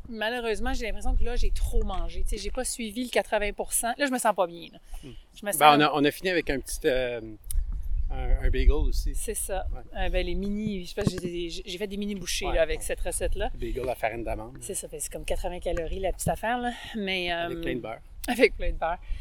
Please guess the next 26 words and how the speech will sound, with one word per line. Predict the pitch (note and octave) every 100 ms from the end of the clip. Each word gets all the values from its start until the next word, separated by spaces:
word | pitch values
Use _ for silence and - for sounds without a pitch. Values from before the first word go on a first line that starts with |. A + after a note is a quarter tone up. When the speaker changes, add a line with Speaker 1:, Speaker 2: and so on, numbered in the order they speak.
| - - - -
Speaker 1:
Mais |
j'ai | A#3
trop | B3+ C#4
mangé. | B3+ G3 F#3 -
Puis, | - G#3+ G3
puis | - G#3+ G3 F#3+ F#3+
je | F#3+ G#3
me | F#3
sens | A#3+ A#3
pas | A#3+
bien. | F3+ F#3 G#3 C#4 - -
Puis | A3
après | G3+ -
avoir | A3 A3+ A3
autant | C#4+ C#4 - C4 A3+
jeûné, | A3 G3+ G3+ C4 - - - -
Speaker 2:
Ouais. | - - - - - -
Speaker 1:
j'ai, | G#3 G3 G3
j'ai | G3+
pas | G#3 C#4
aimé | C4 A#3 A#3+ C4
m'amener, | B3 G#3+ G#3 G#3+ A#3 B3 A#3+ - - - -
euh, | G3 F#3+ -
à | F#3
ce | -
point-là. | G3 - G#3+ G3+ F#3+ F#3